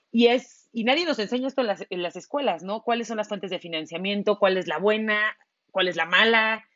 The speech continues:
¿En qué momento cuál? Entonces, a mí me gusta platicar este tema porque me gusta verlo como una guía, como dice aquí, ¿no? El objetivo, como una guía para que los emprendedores puedan recibir financiamiento.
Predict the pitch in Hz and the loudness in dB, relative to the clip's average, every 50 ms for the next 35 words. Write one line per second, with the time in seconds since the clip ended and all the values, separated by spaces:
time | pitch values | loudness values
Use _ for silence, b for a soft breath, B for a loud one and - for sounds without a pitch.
0 | _ _ _ _ _ - 185 - 233 208 214 208 208 208 208 202 202 180 - 220 | _ _ _ _ _ -16 -4 -2 -2 -2 -2 -4 -6 -6 -6 -6 -8 -6 -4 -2
1 | 220 220 220 226 254 - - 226 220 254 254 240 285 294 285 - - - 240 247 | 0 0 0 0 -2 -4 -8 -10 -8 -8 -8 -4 -4 -6 -6 -6 -8 -8 -6 -6
2 | 269 285 320 254 269 - - 285 - 233 214 - 202 - 220 220 240 - - 202 | -6 -8 -8 -10 -8 -8 -8 -6 -6 -6 -8 -8 -6 -4 -4 -4 -4 -6 -8 -6
3 | - 214 202 202 208 208 - 202 175 - - 185 185 - _ _ _ _ _ _ | -6 -6 -4 -4 -6 -6 -6 -6 -6 -4 -6 -6 -6 -6 _ _ _ _ _ _
4 | _ _ 214 226 208 240 247 - 302 285 277 254 262 254 - 226 208 214 226 247 | _ _ -6 -4 -4 -4 0 2 4 4 4 2 0 -2 -2 -2 -2 -2 -2 -2
5 | 254 254 240 226 226 220 196 196 - 185 175 185 214 208 - 233 226 - 208 185 | -2 -2 -4 -2 -2 -2 -4 -4 -6 -8 -8 -8 -6 -6 -8 -10 -8 -8 -8 -6
6 | 180 196 202 208 196 - - 170 - 180 190 185 220 - b b b b b b | -6 -2 -2 -4 -4 -4 -8 -12 -8 -6 -4 -4 -4 -6 b b b b b b
7 | b - - 202 214 233 254 254 233 214 233 226 240 233 233 220 202 190 - 180 | b -4 -2 0 2 2 2 2 2 4 4 4 4 4 2 0 0 0 -2 -4
8 | 165 165 - 180 170 - 160 160 175 180 180 180 190 - - 196 190 185 175 170 | -4 -4 -6 -10 -12 -12 -4 -2 0 0 0 -2 -4 -2 0 0 0 0 -4 -8
9 | - - 165 147 156 - - 160 147 147 - - 143 143 143 135 127 - | -10 -10 -10 -12 -12 -12 -12 -14 -14 -12 -10 -10 -8 -8 -8 -10 -12 -16